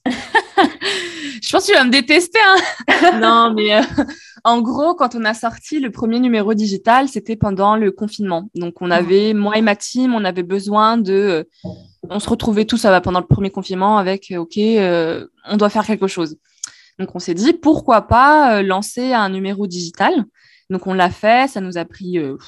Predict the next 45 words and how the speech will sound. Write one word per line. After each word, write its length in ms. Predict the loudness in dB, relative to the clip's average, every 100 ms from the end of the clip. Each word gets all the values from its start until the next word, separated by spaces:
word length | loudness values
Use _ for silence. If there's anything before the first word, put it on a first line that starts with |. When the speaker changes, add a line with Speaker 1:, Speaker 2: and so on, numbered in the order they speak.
| -6
Speaker 2:
pas 140 | -4 -2
longtemps 320 | -4 -4 -6
non 140 | -6
plus, 160 | -4 0
hein, 80 | 0
on 40 |
l'a 120 | 0 -2
fait 140 | -2
en 180 | -2 0
un 100 | 2
mois, 200 | 6 6
en 100 | 6
vrai, 120 | 2 0
on 100 | -2
avait 160 | -2
un 80 | -4
rush 240 | -4 -6 -4
pas 120 | -4
possible 340 | -6 -6 -6
parce 160 | -6 -6
que 80 | -6
du 120 | -6
coup, 240 | -2 0 2
on 80 |
avait 200 | 0 -2
contacté, 580 | -4 -6 -8 -6 -2 0
euh, 100 | -2 -8 _ _ _ _
des 160 | 0 2
marques 440 | 4 2 2 -2
et 60 | -8
tout 220 | -4 -6
qui 160 | -6 -8
voulaient 460 | -2 2 2 2
le 100 | 0
truc 240 | -4 -8 -10
hyper 200 | -6 -4
rapidement, 460 | -4 -6 -4 -2 -2
donc, 220 | -4 -8
euh, 160 | -10 -10
on 40 |
s'est 140 | -12 -12
dit, 140 | -10
bon, 240 | -6 -8 -8 _ -14 -6
pourquoi 240 | -4 -2 0
pas ? 240 | 0